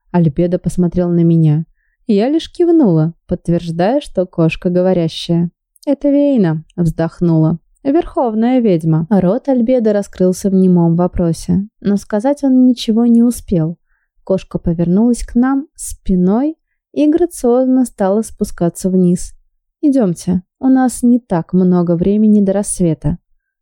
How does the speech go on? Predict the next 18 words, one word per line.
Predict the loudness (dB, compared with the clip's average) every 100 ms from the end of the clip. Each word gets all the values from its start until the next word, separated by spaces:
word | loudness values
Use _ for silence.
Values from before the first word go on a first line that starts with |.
| _
Мужчина | -2 0 0 0
переплёл | 0 -4 -2 0 2
наши | 0 0 -4
пальцы | -2 -4 -2 -8 -2
и | -2
заявил: | 2 2 2 2 0 -2 _ _ _ _ _
"С | _ -4
твоим | 0 0 0 0
появлением | 0 0 0 0 2 2 0
открываются | 0 -2 2 2 0 -2
всё | -6 -2 0
новые | 2 2 2 0 0
и | 2
новые | 2 2 2 2 0
тайны". | -2 0 0 0 -2 -4 _ _ _ _
"Это | -8 0 2
не | 2
я, | 2 0 0